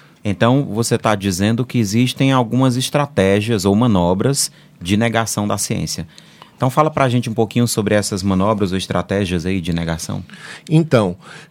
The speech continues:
Speaker 2: tem um, um, um cientista, eu não me lembro, ele é de fala inglesa, mas eu não me lembro se ele é americano, inglês, australiano, que é o John Cook.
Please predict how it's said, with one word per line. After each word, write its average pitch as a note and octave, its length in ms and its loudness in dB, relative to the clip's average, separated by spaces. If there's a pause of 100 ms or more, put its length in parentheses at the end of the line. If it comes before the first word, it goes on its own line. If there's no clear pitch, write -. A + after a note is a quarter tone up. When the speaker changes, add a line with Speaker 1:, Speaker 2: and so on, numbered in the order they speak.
(160)
Speaker 2:
tem E3+ 260 4
um, C3 380 4
um, G#2+ 480 2
um A2 120 0
cientista, A2 640 0
eu C3 40 2
não E3 80 2
me D3+ 100 4
lembro, B2 300 2 (240)
ele A#2 200 2
é B2 120 6
de A2 240 -6
fala B2 240 2
inglesa, A2 380 2
mas G#2 140 2
eu A2+ 60 2
não A#2 60 2
me A2+ 80 2
lembro A2 200 2
se - 100 0
ele G2+ 80 2
é - 20 4
americano, F#2+ 460 2
inglês, F#2+ 600 2
australiano, F#2+ 580 -2
que A2+ 100 -2
é G#2+ 40 4
o G2 40 2
John C#3 240 4
Cook. D3+ 340 2